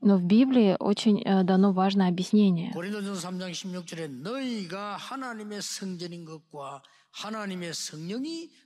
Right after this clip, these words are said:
Speaker 2: 너희 안에 거하는 줄 알지 못하느냐?"
Speaker 1: Коринфянам, э, первое Коринфянам три шестнадцать сказано, э, что вы есть храм Божий, и
Speaker 2: 또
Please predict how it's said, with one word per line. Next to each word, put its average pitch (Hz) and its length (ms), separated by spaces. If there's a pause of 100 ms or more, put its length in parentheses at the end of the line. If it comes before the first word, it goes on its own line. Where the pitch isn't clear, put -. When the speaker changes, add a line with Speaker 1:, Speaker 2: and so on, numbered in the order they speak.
Speaker 2:
너희 143 340
안에 120 260
거하는 202 460
줄 294 240 (320)
알지 175 300
못하느냐?" 180 440 (540)
Speaker 1:
Коринфянам, 214 800
э, 185 640
первое 220 240
Коринфянам 214 440
три - 140
шестнадцать 220 400
сказано, 180 580 (380)
э, - 640
что 208 220
вы 214 160
есть 226 260
храм 220 380
Божий, 185 340
и 196 300
Speaker 2:
또 180 120